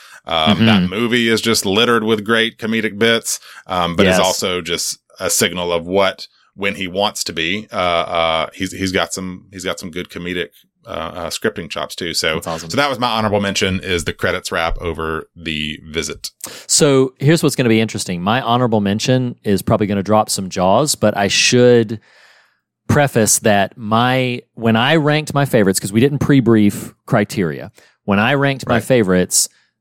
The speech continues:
Speaker 2: mine are, you, you'll be able to track, they are based on emotional resonance. That is, it, it, mine are ranked based on how much they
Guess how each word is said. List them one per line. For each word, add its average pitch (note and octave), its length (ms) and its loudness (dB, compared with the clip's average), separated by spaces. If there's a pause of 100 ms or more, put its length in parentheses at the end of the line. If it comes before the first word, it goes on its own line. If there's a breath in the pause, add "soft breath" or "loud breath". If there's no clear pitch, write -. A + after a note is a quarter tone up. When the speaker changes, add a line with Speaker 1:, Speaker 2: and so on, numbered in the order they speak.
(200)
Speaker 2:
mine B2+ 480 2
are, G#2 520 2
you, G2 160 -2
you'll G2+ 180 6
be A#2 100 4
able A#2+ 140 4
to A2 60 -4
track, G2+ 380 -2
they A2+ 180 2
are G#2+ 360 4
based A2+ 360 0
on A#2 100 -2
emotional G#2+ 440 0
resonance. D2+ 500 0
That G2+ 360 0
is, A2+ 480 2
it, G2 200 -2
it, G2+ 180 -8
mine G#2+ 400 4
are G#2+ 180 4
ranked A2+ 440 -2
based G#2 280 -2
on F#2+ 200 -6
how G#2 180 0
much G#2 320 -2
they F#2 460 0